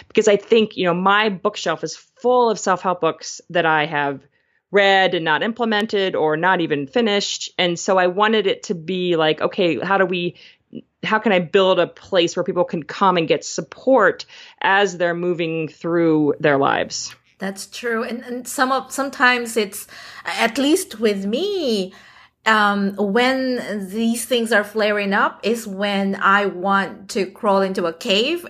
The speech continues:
Speaker 2: and just be by myself. And actually that's, that's the opposite of what I should be doing. <laughs>
Speaker 1: Yes.
Speaker 2: Because
Speaker 1: Yes,
Speaker 2: it just makes
Speaker 1: exactly.
Speaker 2: it louder. <laughs>
Speaker 1: Yes, it does. It does. Absolutely. Yes.
Speaker 2: So, um, where, did you say you just started the community, Nancy?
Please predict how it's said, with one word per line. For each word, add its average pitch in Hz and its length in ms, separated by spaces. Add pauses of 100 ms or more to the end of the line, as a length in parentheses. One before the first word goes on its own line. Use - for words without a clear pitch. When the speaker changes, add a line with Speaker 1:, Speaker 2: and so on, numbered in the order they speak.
Speaker 2:
and 185 560 (220)
just 202 320
be 202 100
by 190 140
myself. 214 560
And 214 100
actually 226 440
that's, 190 400 (480)
that's 202 260
the 180 520 (180)
opposite 190 380
of 160 100
what 160 120
I 160 80
should 160 220
be 156 80
doing. 139 480 (100)
<laughs> - 20 (140)
Speaker 1:
Yes. - 320
Speaker 2:
Because 254 320
Speaker 1:
Yes, 247 200
Speaker 2:
it 226 60
just 233 120
makes 220 220
Speaker 1:
exactly. 202 200
Speaker 2:
it 208 60
louder. 202 380 (320)
<laughs> - 340
Speaker 1:
Yes, 269 380
it 226 120
does. 202 380
It 202 120
does. 311 100 (400)
Absolutely. 202 880
Yes. - 480
Speaker 2:
So, 320 420
um, 262 520
where, 247 360
did 247 200
you 403 60
say 320 120
you 254 200
just 262 180
started 277 400
the 247 40
community, 294 640
Nancy? 180 580